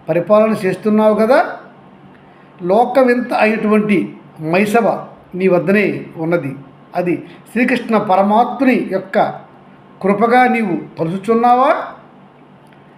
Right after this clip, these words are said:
అంతా క్షేమమే కదా?" అని అడిగాడు నారద మహర్షి ధర్మరాజును. ధర్మరాజు,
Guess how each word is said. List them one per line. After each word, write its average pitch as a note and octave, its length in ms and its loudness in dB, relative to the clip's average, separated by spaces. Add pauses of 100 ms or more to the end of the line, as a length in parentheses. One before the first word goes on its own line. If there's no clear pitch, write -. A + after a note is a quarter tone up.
(240)
అంతా G3+ 480 0
క్షేమమే G3+ 480 0
కదా?" A#3 420 0 (920)
అని A3+ 240 0
అడిగాడు F#3 640 0
నారద E3+ 340 0
మహర్షి E3+ 560 -6 (1600)
ధర్మరాజును. D#3 680 -2 (1300)
ధర్మరాజు, G#3 840 2